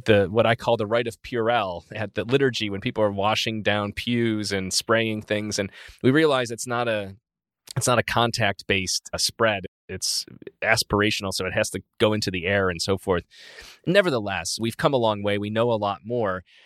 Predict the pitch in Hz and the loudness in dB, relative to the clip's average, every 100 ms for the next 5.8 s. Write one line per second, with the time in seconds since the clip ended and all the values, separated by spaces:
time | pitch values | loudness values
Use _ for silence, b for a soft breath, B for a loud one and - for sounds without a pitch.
0 | b b b 180 185 131 123 120 - 117 | b b b 2 2 0 -4 -8 -8 -4
1 | 147 131 127 135 131 107 143 196 110 101 | -2 -2 0 0 0 0 0 0 0 0
2 | - 98 98 95 - 117 135 156 160 139 | -2 -4 -4 -6 -6 -6 0 0 2 -2
3 | - 123 113 110 107 113 107 101 98 - | -4 -4 -4 -4 -2 -2 -2 -4 -4 -2
4 | 131 120 110 123 113 - 123 165 151 117 | 0 0 -4 -10 -6 0 2 2 2 0
5 | 101 - 101 92 90 87 87 | 0 -2 -4 -10 -10 -10 -10